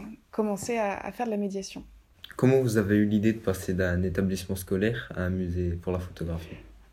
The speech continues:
Speaker 1: Alors, c'est une, <laughs> c'est une bonne question. Alors, il y a, c'est une histoire à plusieurs, euh, à plusieurs petits rebonds. Euh, suite à cette expérience-là dans un, dans un lycée,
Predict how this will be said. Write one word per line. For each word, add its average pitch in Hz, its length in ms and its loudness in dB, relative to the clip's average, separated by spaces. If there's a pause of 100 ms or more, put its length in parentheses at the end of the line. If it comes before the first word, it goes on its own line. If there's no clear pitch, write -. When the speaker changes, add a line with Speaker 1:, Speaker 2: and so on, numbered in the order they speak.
(140)
Speaker 1:
Alors, 196 280 0
c'est - 140 -6
une, 175 280 -6 (240)
<laughs> 190 200 -8
c'est - 220 -2
une 214 80 2
bonne 254 100 0
question. 233 280 0
Alors, 180 180 2 (420)
il 196 80 0
y 196 40 6
a, 180 220 4
c'est 196 200 0
une 190 120 4
histoire 190 400 0
à 196 100 0
plusieurs, 190 480 -2
euh, 180 220 -6 (120)
à 196 80 2
plusieurs 214 340 0
petits 214 300 0
rebonds. 214 400 4 (500)
Euh, 190 640 6
suite 233 180 0
à 269 80 6
cette 226 160 -4
expérience-là 208 560 0
dans 196 220 0
un, 190 300 0
dans 190 240 0
un 196 40 2
lycée, 202 560 2